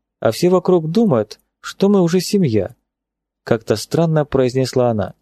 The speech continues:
«Знаю», — кивнул я, — «пусть думают». «Пусть думают», — повторила она. Дальше молчали. Совсем стемнело, она поднялась и сказала: «Иди спать, Нам завтра трудно будет,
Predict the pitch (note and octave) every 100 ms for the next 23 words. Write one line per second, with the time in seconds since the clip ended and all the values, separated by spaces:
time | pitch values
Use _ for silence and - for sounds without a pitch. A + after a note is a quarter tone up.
0 | _ _ _ _ _ _ _ _ _ -
1 | A#2 G3 C4 A#2 - A#2 A#2+ A2 G2+ F#2+
2 | - - D#3 G#2 A2 G#2 G2 - _ _
3 | _ _ _ _ _ _ _ _ _ _
4 | _ C4+ A3+ A#2+ B2 A#2+ A#2 - A#2 -
5 | A#2 A2 G#2+ G#2 G2+ A2 _ _ _ _
6 | _ _ _ _ _ - G#2 G3+ A3 D3+
7 | A#2+ - G#2 F#2+ - _ _ _ _ _
8 | _ - A2+ - A#2+ G#2 - G#2 A2+ E3
9 | D3+ C3+ _ _ _ _ C3 A3+ A3 B2+
10 | A#2+ E3+ E3 - C3 - B2 G#2 G2 -
11 | - _ _ _ _ _ A#3 A#3+ D#3 -
12 | A2+ G2 - - _ _ _ B2+ C#3 C3+
13 | F3+ E3 D3 C#3+ F3+ F3+ A#2 G#2 G#2 F#2+
14 | - -